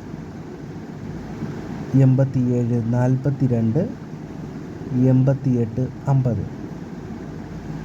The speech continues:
അടുത്ത നമ്പർ തൊണ്ണൂറ് പത്ത്,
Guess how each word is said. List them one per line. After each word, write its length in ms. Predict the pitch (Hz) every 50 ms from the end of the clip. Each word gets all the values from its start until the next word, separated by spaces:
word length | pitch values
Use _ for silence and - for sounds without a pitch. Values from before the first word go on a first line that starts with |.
| - - - - - - - - - - - - - - - - - - - - - - - - - - - 120
അടുത്ത 180 | 123 120 123 143 131
നമ്പർ 220 | 131 123 127 123 - - 135
തൊണ്ണൂറ് 400 | 131 123 123 127 131 131 127 120 - -
പത്ത്, 320 | 120 110 104 - - 175